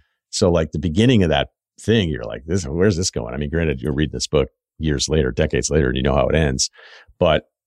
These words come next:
I do not consider myself educated enough on that to do. Now, could I do a book review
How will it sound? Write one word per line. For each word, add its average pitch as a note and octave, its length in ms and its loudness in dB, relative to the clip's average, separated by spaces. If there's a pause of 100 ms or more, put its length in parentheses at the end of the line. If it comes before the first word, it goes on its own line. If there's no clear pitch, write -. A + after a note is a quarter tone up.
(340)
I A2+ 220 4
do A2 120 2
not G2 420 2
consider F#2 360 -6
myself D2+ 480 -4
educated D#2 440 -8
enough C2 520 -12
on C#2+ 220 -6
that C2 280 -8
to - 80 -14
do. D2+ 160 -6
Now, E2+ 180 0
could G2 140 0
I F2+ 100 2
do F2 180 2
a D2+ 40 0
book F#2 300 2
review A2 480 4